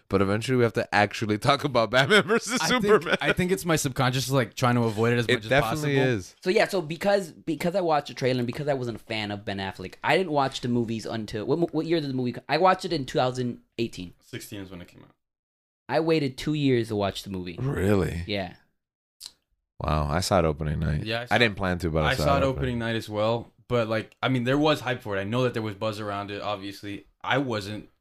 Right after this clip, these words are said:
Speaker 2: I wasn't.
Speaker 1: I remember there being hype that it was bad, that it was really bad.
Speaker 2: Really? I thought
Speaker 1: Yeah.
Speaker 2: people loved that movie. Like, Warren, like, the, the studio
Speaker 1: The
Speaker 2: loved that
Speaker 1: studio.
Speaker 2: movie.
Speaker 1: So that was the hype, like, months before. Like, maybe, I wanna say, like, three months.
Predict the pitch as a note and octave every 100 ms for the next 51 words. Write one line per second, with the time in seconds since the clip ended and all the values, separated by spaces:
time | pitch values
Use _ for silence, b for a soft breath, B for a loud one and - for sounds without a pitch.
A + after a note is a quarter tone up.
0 | _ - G2+ G#2+ A2+ G#2+ G2 C3 F3+ C#3+
1 | C#3 G3 F#3 C3 B2 A2+ A#2 G#2 F#2+ G#2+
2 | G2+ - F#2 F2+ F2 E2+ - E2 E2+ F2
3 | C#2+ - - E2 D#2+ E2 D2+ - - -
4 | E2 F#2 G2 G2 F#2+ E2+ _ D2+ E2 E2
5 | C#2+ - _ _ A2+ B2 C#3 F#3 C#3 -
6 | A2+ B2+ C#3+ B2 B2+ C3+ B2 A2+ A2 G#2
7 | A#2 A#2+ B2 A#2 - A2+ - - A#2 G#2
8 | - B2+ C#3 C3 D#3+ F3 D3+ G#2 F2 G2+
9 | C3+ A#2+ B2 D3 E3+ C#3+ - A2+ F#2 F#2+
10 | B2 A#2 - - - _ F2+ F2 E2 D2
11 | C#2+ F2 G2+ A2+ G#2 F#2+ A2 G#2+ A#2 F#2+
12 | - F#2 A#2 G#2+ F2+ D#2+ - -